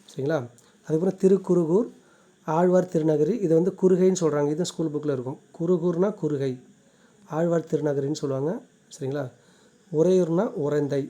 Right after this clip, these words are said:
தை போட்டுக்கணும். திருவாரூர்னா இந்த இடத்துல லாஸ்ட்டாக இருக்கிறது, இது மட்டும் கொஞ்சம் வித்தியாசமா இருக்கு பாருங்க. ஆரூர் அப்படி திருவாரூர் அப்படின்னு சொல்றாங்க. ஆரூர், திருவாரூர். அதே மாதிரி ஆற்றூர். இப்போ உதாரணத்துக்கு ஆற்றூர் அப்படிங்கிறது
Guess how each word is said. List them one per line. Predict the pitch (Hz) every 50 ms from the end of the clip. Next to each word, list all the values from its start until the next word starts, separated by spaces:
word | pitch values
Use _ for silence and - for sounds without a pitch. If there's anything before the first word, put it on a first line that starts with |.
| - _ _ - - 147 - -
தை | 165 156 156 147
போட்டுக்கணும். | 147 139 135 127 123 135 160 240 - _ _ _ _ _ _ _ _ _ -
திருவாரூர்னா | 160 160 185 190 185 180 170 160 156 151 185 220 247 -
இந்த | 170 143 143
இடத்துல | 143 151 175 175 165 147 143
லாஸ்ட்டாக | 151 175 180 - - - 190
இருக்கிறது, | 175 151 143 135 143 151 151
இது | 147 160
மட்டும் | 160 160 190 190
கொஞ்சம் | 170 151 143
வித்தியாசமா | 139 147 151 147 - 147 135
இருக்கு | 127 123 131
பாருங்க. | 127 120 120 117 - _ _ _ _ _ _ _ _ _ _ _ _ _ - 165 147 156 165
ஆரூர் | 170 165 170 170 156 160 175
அப்படி | 151 139 151 190 196 - -
திருவாரூர் | 147 151 151 147 139 131 131 139 139 127
அப்படின்னு | 123 131 127 120
சொல்றாங்க. | 120 120 117 117 - 156 147 160
ஆரூர், | 170 170 190 - - - - - - - _ _ _ _
திருவாரூர். | - 170 170 175 160 147 143 143 156 -
அதே | 190 160 175
மாதிரி | 196 190 175 165 180
ஆற்றூர். | 190 185 - - 190 180 160 131 127 - - _ _ _ _ _ _ _ _ _ _ _ _ _ _ _ _ _ _ _ _ _ _ _ _ _ - 165
இப்போ | 156 - 180 170
உதாரணத்துக்கு | 165 190 185 180 185 - 170 - 202 165 160 196 - - _ _ - 151 156
ஆற்றூர் | 170 170 - - - 190 185 175 156
அப்படிங்கிறது | 151 147 151 147 151 147 147 165